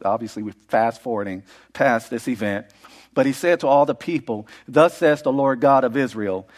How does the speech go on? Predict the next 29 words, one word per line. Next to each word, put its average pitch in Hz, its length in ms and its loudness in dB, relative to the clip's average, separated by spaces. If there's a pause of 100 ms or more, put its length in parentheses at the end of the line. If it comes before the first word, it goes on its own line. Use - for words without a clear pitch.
(120)
your 135 220 -2
fathers 165 680 2
or 127 180 -2
ancestors, 135 760 0
including 143 500 -2
Terah, 117 580 2 (280)
the 127 100 0
father 143 340 2
of 120 140 -2
Abraham 143 680 -2
and 120 100 -2
the 117 60 -2
father 135 320 0
of 113 140 -6
Nahor, 123 600 -4 (260)
dwelt 139 460 2
on 127 140 -2
the 120 160 2
other 160 180 2
side 143 280 2
of 135 80 -4
the 135 100 -6
river, 113 340 -2
that 120 140 0
is 127 160 -6
Euphrates, 127 720 -4
in 127 140 -2
old 120 200 0
times, 120 460 -4